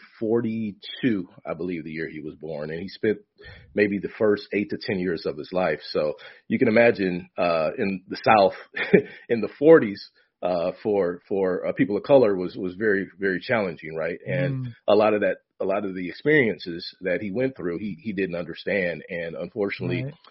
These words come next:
Speaker 1: his father wasn't around. And my grandmother, you know, she wasn't, uh, unfortunately, she wasn't very,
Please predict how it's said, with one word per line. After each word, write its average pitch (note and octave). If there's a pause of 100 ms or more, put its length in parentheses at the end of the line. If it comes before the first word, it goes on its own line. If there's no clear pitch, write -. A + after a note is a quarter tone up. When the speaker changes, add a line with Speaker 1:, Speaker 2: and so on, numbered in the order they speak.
(160)
Speaker 1:
his G#3+
father G#2+
wasn't F#2
around. F2+ (100)
And F2+
my F2+
grandmother, G2 (400)
you G2+
know, F2+
she A#2
wasn't, G2+
uh, F2 (120)
unfortunately, A#2
she A2
wasn't G2+
very, F#2+